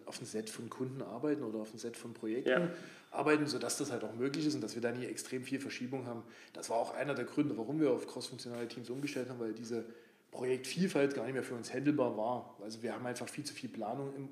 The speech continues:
Speaker 1: Orga-, Unternehmen
Speaker 2: Ja.
Speaker 1: gehabt, sodass wir halt aus der Planung heraus, sag ich mal so,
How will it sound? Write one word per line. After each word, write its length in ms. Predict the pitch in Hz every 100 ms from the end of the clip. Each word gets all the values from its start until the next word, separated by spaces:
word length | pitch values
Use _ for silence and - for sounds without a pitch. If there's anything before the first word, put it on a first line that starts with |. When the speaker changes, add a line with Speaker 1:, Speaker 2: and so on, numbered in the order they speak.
| -
Speaker 1:
Orga-, 200 | 139 131
Unternehmen 300 | 147 139 135 139
Speaker 2:
Ja. 80 | 143 156
Speaker 1:
gehabt, 120 | - - - -
sodass 280 | - 110 -
wir 80 | 123
halt 180 | 120
aus 160 | 135 143
der 80 | 147
Planung 320 | 139 127 143
heraus, 360 | 127 110 143 147
sag 100 | 120
ich 60 |
mal 80 | 123
so, 320 | 117 127 -